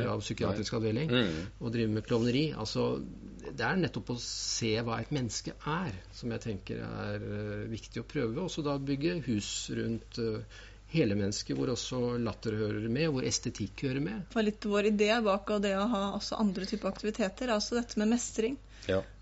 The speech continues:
Speaker 3: Altså skape noen arenaer hvor man kan oppleve at man får til noe.
Speaker 1: Mm.
Speaker 3: Bortsett fra på en måte å sulte seg,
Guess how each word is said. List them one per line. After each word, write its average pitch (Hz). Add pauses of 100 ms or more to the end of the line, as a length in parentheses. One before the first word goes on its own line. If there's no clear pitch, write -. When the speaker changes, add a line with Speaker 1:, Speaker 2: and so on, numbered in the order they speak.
(140)
Speaker 3:
Altså 226
skape 214
noen 208
arenaer 202
hvor 208
man 208
kan 220
oppleve 196
at 190
man 226
får -
til 185
noe. 196 (160)
Speaker 1:
Mm. 110 (640)
Speaker 3:
Bortsett 214
fra 208
på 208
en 208
måte 202
å 202
sulte 214
seg, 196